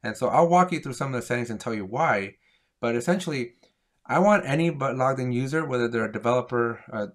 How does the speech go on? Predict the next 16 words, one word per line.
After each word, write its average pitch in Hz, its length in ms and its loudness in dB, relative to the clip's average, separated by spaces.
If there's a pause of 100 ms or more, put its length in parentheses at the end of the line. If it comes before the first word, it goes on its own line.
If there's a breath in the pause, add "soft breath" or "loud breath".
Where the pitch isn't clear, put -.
(160)
a 98 60 -6
user, 120 580 -4
or 104 220 -6
an 98 100 -12
administrator, 120 720 -2 (480 soft breath)
to - 80 -12
be 175 100 6
able 190 120 4
to 175 60 6
manage 120 460 0
the - 80 -12
sprints, 120 520 -6 (560)
to - 100 -10
be 127 120 0
able 127 160 2
to, 113 260 2